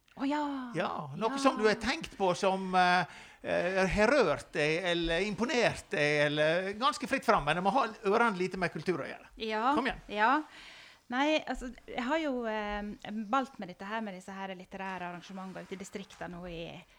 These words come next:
Speaker 1: en tre-fire års tid. Og, og da så, det er en f-, kanskje f-, flere ting som har fått meg på sporet, men det som liksom helt konkret fikk meg inn på, inn på <laughs> ideen, det var, eh,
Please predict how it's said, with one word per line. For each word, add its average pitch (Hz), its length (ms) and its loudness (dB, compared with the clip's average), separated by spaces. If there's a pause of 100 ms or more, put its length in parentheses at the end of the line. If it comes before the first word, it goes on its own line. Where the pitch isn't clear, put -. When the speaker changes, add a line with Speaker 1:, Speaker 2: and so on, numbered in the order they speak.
Speaker 1:
en 190 80 -12 (160)
tre-fire 214 460 -6
års 202 140 -6
tid. 277 340 -4 (580)
Og, 233 420 0
og 220 120 -4
da 269 120 2
så, 208 420 -6
det 180 40 -12
er 214 60 -2
en 240 100 0
f-, - 240 -18
kanskje 190 220 -10
f-, - 200 -18 (140)
flere 220 240 0
ting 247 160 0
som 240 100 -12
har 269 80 0
fått - 80 -8
meg 240 80 -4
på 233 100 -6
sporet, 240 320 -2
men 196 120 -4
det 240 100 0
som 277 140 -2
liksom 247 180 -2
helt 359 300 -4
konkret 277 440 0
fikk - 280 -2
meg 214 120 -6
inn 269 140 2
på, 196 380 -6
inn 226 240 -2
på - 320 -6
<laughs> 240 180 0
ideen, 208 460 -2 (460)
det 226 100 -4
var, 311 300 4 (200)
eh, 160 220 -4